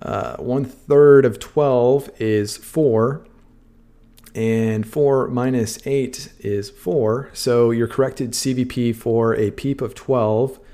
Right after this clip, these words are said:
when your initial C V P is eight would be four. Uh, I hope that makes sense, but, um, it's just accounting for, you know, whenever you have peep, it's basically just keeping the lungs inflated during expiration. So, um,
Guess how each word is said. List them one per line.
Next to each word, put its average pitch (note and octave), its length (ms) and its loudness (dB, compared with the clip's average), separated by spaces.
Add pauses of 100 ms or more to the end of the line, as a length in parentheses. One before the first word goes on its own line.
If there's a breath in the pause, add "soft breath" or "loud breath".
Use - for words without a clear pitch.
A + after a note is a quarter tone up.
(160 soft breath)
when A2+ 160 -2
your A2 100 0
initial A#2 420 0
C A#2 160 -4
V A2 120 -2
P A2+ 180 -8
is G2 200 -6
eight B2 360 -4
would G#2+ 140 -4
be G2+ 160 -6
four. - 500 -6 (720 loud breath)
Uh, F#2+ 280 -2
I - 20 -6
hope - 200 -2
that A#2 160 -2
makes G#2 200 -6
sense, - 360 -6
but, G#2+ 500 0
um, G#2+ 520 -4
it's B2 180 -4
just - 180 -4
accounting C#3 340 -2
for, B2+ 600 2
you A#2+ 80 2
know, A2+ 120 2
whenever A2 300 0
you B2+ 140 0
have B2+ 300 -4
peep, G#2+ 380 -6 (200)
it's A2 180 -6
basically A#2+ 420 -2
just A2+ 220 -4
keeping B2+ 380 -4
the A#2+ 60 0
lungs A#2 280 -2
inflated A2 400 -2
during G#2+ 240 -2
expiration. G2+ 800 -6
So, G#2 360 -6 (420 loud breath)
um, G#2 380 -6